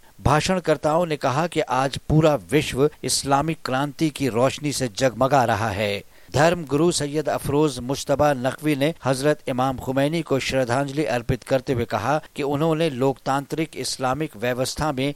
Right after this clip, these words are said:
विलायत फकीह का सिद्धांत पेश किया और नौजवानों में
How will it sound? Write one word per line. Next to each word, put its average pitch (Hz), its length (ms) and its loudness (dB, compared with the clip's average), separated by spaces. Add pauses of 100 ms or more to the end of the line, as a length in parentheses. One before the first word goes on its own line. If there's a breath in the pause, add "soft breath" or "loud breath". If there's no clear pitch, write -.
(100)
विलायत 143 500 0
फकीह 156 420 -2 (100)
का 139 160 2
सिद्धांत 127 600 -6
पेश 139 320 -2
किया 123 320 0 (160)
और 131 160 4
नौजवानों 139 640 2
में 139 240 0